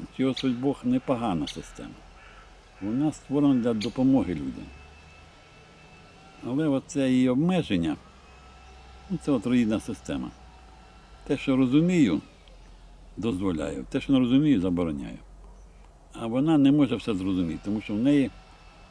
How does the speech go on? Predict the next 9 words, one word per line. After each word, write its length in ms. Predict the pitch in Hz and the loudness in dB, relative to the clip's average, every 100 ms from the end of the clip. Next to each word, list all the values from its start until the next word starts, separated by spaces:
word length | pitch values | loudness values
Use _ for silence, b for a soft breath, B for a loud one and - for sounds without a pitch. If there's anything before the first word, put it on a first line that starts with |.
| - - - - - - - - - | -20 -20 -20 -20 -20 -20 -20 -20 -10
обмежена 640 | 104 107 127 151 123 110 | -8 -2 0 0 0 -2
інформація. 720 | 101 - 95 85 - - - - - - - - - - - - - - - | -2 -2 -4 -4 -6 -10 -16 -16 -20 -20 -20 -20 -20 -20 -20 -20 -20 -20 -6
Вся 160 | - | 4
інформація, 720 | 143 120 131 135 131 - 120 | 4 4 2 2 2 -2 -8
яка 180 | 104 117 | -6 -4
надходить 460 | 107 104 120 104 95 | -4 -4 -6 -4 -6
з 20 | |
поля 260 | - 107 110 | -6 -6 -4
духа, 360 | 156 170 85 | -6 -8 -10